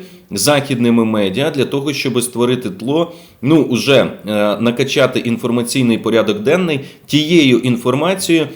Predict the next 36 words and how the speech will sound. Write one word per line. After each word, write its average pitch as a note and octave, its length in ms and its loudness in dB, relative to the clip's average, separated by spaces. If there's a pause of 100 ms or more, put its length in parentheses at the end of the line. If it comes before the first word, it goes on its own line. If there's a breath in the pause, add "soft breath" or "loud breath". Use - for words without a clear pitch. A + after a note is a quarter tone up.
(240 loud breath)
яку C3 340 2
вони D3+ 240 2
вважають C3+ 520 0
потрібно C3+ 560 0 (200 loud breath)
донести. G2+ 600 2
Про G#2 160 -4
те, B2 160 0
що B2 200 0
от A2+ 100 0
зараз B2 280 2
там A2+ 240 -2
погодили C3 640 2
вже A#2 240 -2
щось, B2 460 0 (420 loud breath)
про A2 120 0
те, C3+ 180 0
що, B2+ 320 0 (320 loud breath)
е, G#2+ 140 0
С A#2+ 180 -4
Ш - 180 -4
А C#3 280 2 (160)
і B2+ 140 0
Росія C3 400 -2
вже A2+ 180 -2
досягли C3 480 -2
пит-, C3 300 -4
е, A2+ 380 4
прогресу B2 560 -2
в A#2 80 -10
питаннях, A#2+ 520 -2
там, A#2 280 -2 (360 loud breath)
якою B2 460 2
має B2 260 2
бути B2 280 -4
мирна B2 320 0
угода, A#2 720 0